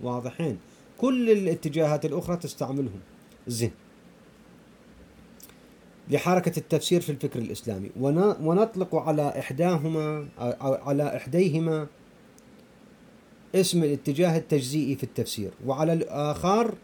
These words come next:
اسم الاتجاه التوحيدي أو الموضوعي في التفسير، وقلنا راح نبين شنو الفرق بين التوحيدي والموضوعي إن شاء الله. زين. الاتجاه التجزئي، ونعني بالاتجاه التجزئي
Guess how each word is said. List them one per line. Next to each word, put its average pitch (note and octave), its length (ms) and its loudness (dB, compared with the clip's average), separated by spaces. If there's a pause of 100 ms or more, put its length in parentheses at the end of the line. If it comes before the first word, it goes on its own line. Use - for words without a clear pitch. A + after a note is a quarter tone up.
(440)
اسم F3 240 -2
الاتجاه C#3+ 600 -2
التوحيدي F3+ 720 -2
أو D3+ 200 0
الموضوعي C#3+ 580 0
في F3+ 60 -6
التفسير، E3+ 480 0
وقلنا D#3+ 840 0
راح C3+ 160 -2
نبين C#3 360 2
شنو C3+ 300 -4 (420)
الفرق B2+ 300 -4
بين B2 140 -2
التوحيدي B2 520 -6
والموضوعي A#2+ 540 -6
إن D3+ 120 -4
شاء G2 260 -8
الله. F#2+ 260 -12 (280)
زين. A#2+ 240 -6 (800)
الاتجاه G#3+ 680 6
التجزئي، E3 760 0
ونعني C#3 540 0
بالاتجاه C3+ 960 -2
التجزئي C#3 960 -2